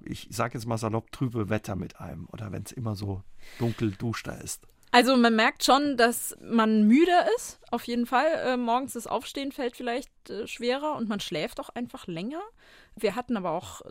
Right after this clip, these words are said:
Speaker 2: Tageslichtlampen und also man wird dann irgendwann schon wach. Ich meine, im Winter hier bei uns ist es auch dunkel, wenn man morgens aufsteht und das geht dann schon.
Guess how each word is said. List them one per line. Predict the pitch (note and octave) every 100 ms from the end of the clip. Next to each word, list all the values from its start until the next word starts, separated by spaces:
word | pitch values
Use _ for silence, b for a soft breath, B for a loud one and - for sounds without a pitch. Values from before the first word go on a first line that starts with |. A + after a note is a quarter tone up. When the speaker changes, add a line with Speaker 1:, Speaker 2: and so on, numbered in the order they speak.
| -
Speaker 2:
Tageslichtlampen | F#3+ B3 - B3+ - G#3+ B3+ C4+ C#4 C4+ C#4+ -
und | G#3 G#3 G#3 - - A#3 -
also | - G3 G3+ G3 F#3 _ _
man | F#3 G3+
wird | G#3 A3
dann | G#3
irgendwann | G3 G3 F3
schon | - F3
wach. | D3 - - -
Ich | D3+
meine, | E3+ F3+ F3+
im | - F3+
Winter | G3+ G3+
hier | F#3 F#3+ G3
bei | F3
uns | F#3 - -
ist | G3
es | F#3 -
auch | G3
dunkel, | - G#3+ A3+ G#3+
wenn | G3
man | G3
morgens | F#3+ G#3 G#3+
aufsteht | - G#3+ - B3 B3
und | - F#3 E3+
das | F3+ -
geht | G3+ A3
dann | B3
schon. | - C#4+